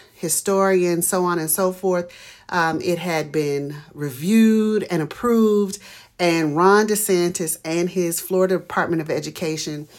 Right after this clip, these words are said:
rejected, um, that course on the basis of who knows what, right? They, they basically said it wasn't a, it wasn't rigorous enough,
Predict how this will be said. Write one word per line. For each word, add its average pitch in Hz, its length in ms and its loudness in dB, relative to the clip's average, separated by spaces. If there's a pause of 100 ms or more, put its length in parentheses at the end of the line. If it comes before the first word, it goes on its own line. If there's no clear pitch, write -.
(220)
rejected, 160 1040 0 (400)
um, 147 480 0
that 190 360 -2
course 147 600 -6 (340)
on 165 160 2
the 156 80 0
basis 175 680 0 (100)
of 143 680 -8 (680)
who 185 180 0
knows 131 420 -6
what, 120 460 -10
right? 151 260 -2
They, 165 180 2 (220)
they 226 100 4
basically 247 440 2
said 196 160 2
it 175 80 2
wasn't 160 360 0
a, 170 140 -14
it 185 80 4
wasn't 160 380 2
rigorous 233 420 2
enough, 202 640 -2